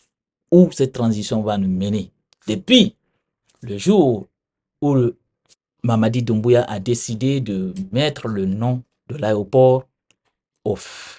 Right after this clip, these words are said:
au feu Ahmed Sékou Touré. Si vous vous souvenez, l'écrivain avait fait une sortie fracassante aussi concernant cette nomination de notre aéroport. Alors la famille, c'était ça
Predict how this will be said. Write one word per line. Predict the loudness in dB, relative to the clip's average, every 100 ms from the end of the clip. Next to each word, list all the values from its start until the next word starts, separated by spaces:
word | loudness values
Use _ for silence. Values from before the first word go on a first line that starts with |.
| _
au | -16
feu | -4 2 2 2 -8 _ _ _ _ _ _ _ _ _
Ahmed | 0 2 0 -2 -10 -8
Sékou | -6 -6 -8
Touré. | -8 -2 0 0 -6 _ _ _ _ _ _ _ _ _
Si | -6
vous | -4 -4
vous | -6
souvenez, | -6 -4 -2 -2 -4 -8
l'écrivain | -10 -8 -4 -2 -2 -4 _ _ _ _
avait | -8 -6
fait | -4 -2
une | -2
sortie | -2 -4 -6 -4 -4 -6 _ _ _ _ _ _
fracassante | -18 -16 -2 0 0 -2 -2 -2 -2
aussi | -6 -2 -4 -4
concernant | -6 -4 -2 -2 -2 -2 -2 -4 _ _ _
cette | -4 -4 -4 -4
nomination | 0 0 0 -2 -2
de | -2 -2
notre | -4 -6 -10
aéroport. | -8 -6 -2 0 0 -4 _ _ _ _
Alors | -6 -4 -2
la | -4
famille, | -4 -2 0 0 -4 -10 _ _ _ _ _ _ _
c'était | -14 -12 -10
ça | -8 -6 -6 -8